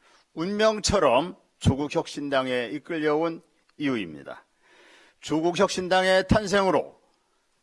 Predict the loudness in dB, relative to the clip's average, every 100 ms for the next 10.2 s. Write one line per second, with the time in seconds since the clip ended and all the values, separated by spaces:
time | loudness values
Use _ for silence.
0 | _ -6 0 4 4 2 -2 0 2 4
1 | 2 -4 -18 _ -10 -4 -2 2 2 4
2 | 4 4 2 4 4 4 2 0 -4 -4
3 | 0 2 2 0 -4 -2 -2 0 0 0
4 | 2 0 2 -2 -4 _ _ -4 0 0
5 | 0 -4 -6 -14 -20 _ _ _ _ _
6 | _ _ _ _ _ -2 -2 2 2 2
7 | 0 0 0 2 4 4 0 -8 -2 0
8 | 0 -2 0 2 2 0 0 0 2 4
9 | 2 0 0 0 2 2 4 2 2 -4
10 | -6